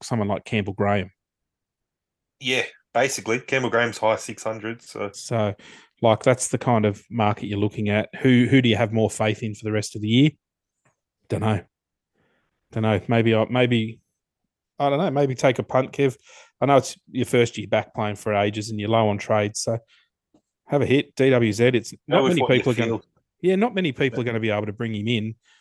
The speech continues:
Speaker 1: So if
Speaker 2: You
Speaker 1: it
Speaker 2: gotta
Speaker 1: feels
Speaker 2: feel it
Speaker 1: right
Speaker 2: deep in the
Speaker 1: and it
Speaker 2: plants.
Speaker 1: makes your side look good, I'd do it.
Speaker 2: If you
Speaker 1: So
Speaker 2: feel it, go for it. That's how I work.
Speaker 1: Where's he gotta feel it, Guardsy?
Speaker 2: Yeah, I'm deep in his plums.
Speaker 1: And that's exactly where he's gotta feel it. All right.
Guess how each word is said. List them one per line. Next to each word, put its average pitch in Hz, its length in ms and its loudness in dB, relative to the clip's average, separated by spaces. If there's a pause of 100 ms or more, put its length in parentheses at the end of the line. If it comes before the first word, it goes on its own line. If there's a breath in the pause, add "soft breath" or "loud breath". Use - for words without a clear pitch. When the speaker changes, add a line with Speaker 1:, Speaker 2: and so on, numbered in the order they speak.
(180)
Speaker 1:
So 123 200 2
if 117 140 0
Speaker 2:
You 117 60 -6
Speaker 1:
it 107 40 -10
Speaker 2:
gotta 123 120 -4
Speaker 1:
feels 220 160 4
Speaker 2:
feel 113 200 2
it 131 40 4
Speaker 1:
right 117 220 2
Speaker 2:
deep 101 140 -12
in 101 80 -14
the 98 80 -18 (160)
Speaker 1:
and 123 120 -2
it 120 40 -2
Speaker 2:
plants. 123 40 -4
Speaker 1:
makes 135 240 -2
your 110 80 -12
side 123 300 -4
look 110 180 -8
good, 117 180 -4
I'd 151 180 -2
do 120 200 -2
it. - 80 -6 (1600)
Speaker 2:
If - 140 -16
you 104 60 -10
Speaker 1:
So 104 100 -6
Speaker 2:
feel 156 220 0
it, - 160 -6
go 110 180 -4 (100)
for 104 120 -6
it. 98 100 -12
That's 110 260 -6
how 110 220 -2
I 104 140 0
work. 101 220 -4 (100)
Speaker 1:
Where's 127 240 6
he 127 60 4
gotta 113 160 4
feel 117 260 0
it, 101 100 -2
Guardsy? 110 420 -2 (440)
Speaker 2:
Yeah, 104 200 -10
I'm 98 120 -8
deep 104 320 -12
in 98 80 -10
his 98 120 -14
plums. 98 680 -10 (100)
Speaker 1:
And 113 100 -12
that's 98 200 -6
exactly 107 440 -4
where 98 120 0
he's 101 100 -2
gotta 104 220 -8
feel 98 320 -8
it. - 80 -16 (640 soft breath)
All 135 160 6
right. 131 420 4